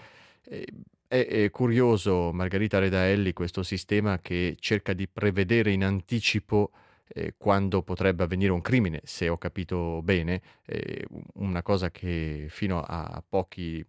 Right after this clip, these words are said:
starei per dire decenni, ma anche fino a pochi anni fa si poteva leggere solo nei racconti di fantascienza, e adesso invece è una sperimentazione in corso. E come funziona, eh, di preciso? Co-, come fa l'intelligenza artificiale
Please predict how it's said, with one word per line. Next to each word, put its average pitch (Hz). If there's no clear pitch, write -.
starei 104
per 98
dire 104
decenni, 98
ma 78
anche 92
fino 87
a 85
pochi 98
anni 90
fa 107
si -
poteva 92
leggere 92
solo 98
nei 95
racconti 90
di 92
fantascienza, 87
e 90
adesso 98
invece 85
è 104
una 98
sperimentazione 101
in 101
corso. 143
E -
come 170
funziona, 107
eh, 78
di 85
preciso? 87
Co-, 107
come 123
fa 160
l'intelligenza 104
artificiale 110